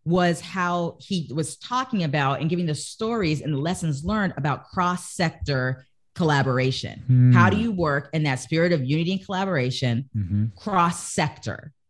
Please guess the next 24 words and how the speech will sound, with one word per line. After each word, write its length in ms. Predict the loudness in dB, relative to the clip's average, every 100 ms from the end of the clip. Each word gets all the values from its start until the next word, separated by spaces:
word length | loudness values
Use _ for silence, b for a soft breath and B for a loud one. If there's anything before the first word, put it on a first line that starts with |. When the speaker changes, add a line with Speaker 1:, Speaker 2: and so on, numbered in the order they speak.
| -4
Speaker 1:
right? 340 | 2 2 2 -6 B B -2
And 260 | 2 2 0
that's 260 | 0 0 0
what 80 | 0
I 80 | 0
loved 260 | 0 -2
about 300 | -2 -2 -2
that 200 | -4 -4
book. 220 | -4 -6 -6 _ _
And 100 | 0
it's 100 | 2
something 280 | 2 2 2
that, 160 | 2 4
you 80 |
know, 100 | 2
God 220 | 2 2 2
has 160 | 0
placed 320 | -2 -4 0
on 220 | 0 0 2
my 180 | 2 2
heart 280 | 0 -2
in 60 | -4
terms 360 | -4 -2 0 0
of, 220 | 0 -2